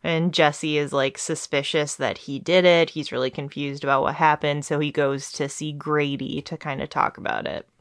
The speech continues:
At Grady's house is where we have, like, the official Freddy to Jesse transformation scene happen.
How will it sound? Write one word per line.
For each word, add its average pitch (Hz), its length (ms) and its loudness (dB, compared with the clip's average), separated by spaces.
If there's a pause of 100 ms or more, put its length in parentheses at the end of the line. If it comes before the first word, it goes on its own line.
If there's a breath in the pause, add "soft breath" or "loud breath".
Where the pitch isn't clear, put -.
(320)
At 202 280 2
Grady's 170 460 -2
house 151 340 0
is 160 160 -6
where 156 220 0
we 151 160 -4
have, 143 340 -2
like, 143 420 -4
the - 220 0
official 147 680 0
Freddy 151 580 -2
to 147 220 -6
Jesse 143 560 -4
transformation - 920 -8
scene - 280 -10
happen. - 580 -4